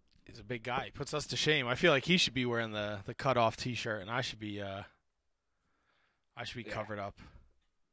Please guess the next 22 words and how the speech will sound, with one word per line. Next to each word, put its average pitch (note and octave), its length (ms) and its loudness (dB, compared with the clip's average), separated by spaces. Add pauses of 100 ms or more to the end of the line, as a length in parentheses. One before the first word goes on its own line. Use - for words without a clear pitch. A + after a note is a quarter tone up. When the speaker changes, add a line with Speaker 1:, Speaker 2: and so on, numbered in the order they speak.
(120)
Speaker 2:
I D#3+ 60 6
always C#3+ 200 6
wear C3+ 140 6
a A#2+ 80 8
hoodie A#2+ 240 6
just A#2 240 4
in G#2+ 80 4
case G#2+ 260 4
'cause - 240 -8
I'm G#2 140 -2
always, F#2+ 420 -8
you C3+ 80 -10
know, G#2 260 -4 (360)
hesitant A2+ 420 6
to A2 80 2
show A2+ 180 8
off - 120 6
the G#2+ 100 -2
guns. G2+ 640 0 (800)
Speaker 1:
Really, C#3+ 260 -6
I D#3 80 2
feel, C#4 260 6